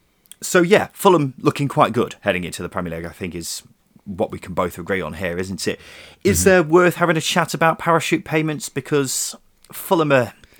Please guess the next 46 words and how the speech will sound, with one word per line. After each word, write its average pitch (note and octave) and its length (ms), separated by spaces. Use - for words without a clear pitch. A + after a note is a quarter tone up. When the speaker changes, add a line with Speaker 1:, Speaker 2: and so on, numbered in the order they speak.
Speaker 1:
kind B2 320
of - 100
parachute B2+ 460
payments A2 380
F G#2+ 140
C, C#3+ 240
really, F2+ 300
aren't A#2+ 220
they? E2+ 180
Where G#2+ 200
they G#2 200
are G#2+ 260
the G#2+ 140
Speaker 2:
<laughs> G#2 80
Speaker 1:
embodiment A2+ 640
of F#2 380
why G#2+ 680
parachute G#2+ 380
payments - 580
need G#2+ 240
to - 80
be F#2+ 80
scrapped. - 680
Speaker 2:
Yeah, F2+ 400
it, - 420
look, - 240
we C#3 140
can C3 160
make C#3 160
the A2 40
same G2+ 240
argument F2+ 360
for - 120
any F#2 140
team F#2 220
that F2 160
comes F2 240
down F2 360
from F2 420
the E2+ 120
Premier E2+ 300
League E2+ 280
and E2 200
is F#2+ 180
benef-, - 520
i-, G#2+ 40